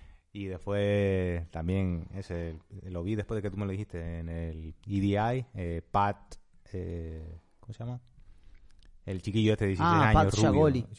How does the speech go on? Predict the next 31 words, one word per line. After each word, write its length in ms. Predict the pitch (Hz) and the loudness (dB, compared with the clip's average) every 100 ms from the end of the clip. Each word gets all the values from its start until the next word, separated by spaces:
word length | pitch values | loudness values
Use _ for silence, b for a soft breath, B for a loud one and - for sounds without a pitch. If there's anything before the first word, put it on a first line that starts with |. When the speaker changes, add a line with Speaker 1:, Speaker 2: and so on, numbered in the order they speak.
| - | -2
Speaker 1:
Pat 160 | 101 | -2
Chagoli. 500 | - 90 95 101 90 - | -2 -4 0 0 -2 -10
Eh, 140 | 92 85 - - | -16 -14 -8 -8
uf. 400 | 117 - - - | -6 -4 -6 -4
Speaker 2:
Le 160 | 127 127 | -2 -2
tiró 300 | 135 139 165 | 2 2 4
a 40 | |
matarlo 520 | 143 123 160 113 101 - | 4 4 2 0 -4 -8
directamente. 500 | 113 117 120 131 107 - | -8 -4 -2 -2 -4 -2
Speaker 1:
Pero 480 | 104 95 95 92 92 | -2 0 0 0 0
va, 160 | 101 - | -4 -6
pero 300 | - 98 98 | -8 -4 -2
también 300 | 95 98 110 | -2 0 2
en 80 | 123 | 4
los 560 | 123 110 107 101 95 87 | 6 6 6 4 2 0
clasificatorios 580 | 101 92 92 95 110 101 | -6 -6 -4 0 0 0
de 80 | |
Ten 160 | 98 104 | -2 -2
Planet, 260 | 107 120 104 | -2 -4 -2
yo 80 | |
lo 60 | 101 | -4
estaba 200 | 101 104 | -2 0
Speaker 2:
Sí. 40 | 98 | 0
Speaker 1:
viendo, 220 | 127 143 | 0 -2
que 80 | 101 | -4
estaban, 340 | 92 98 107 | -2 -2 0
lo 60 | 101 | -2
estaban 280 | - 101 104 | -2 -2 -2
emitiendo 320 | 104 113 110 | -2 -2 -2
en 60 | 104 | 0
directo, 440 | 101 117 - | 0 0 -2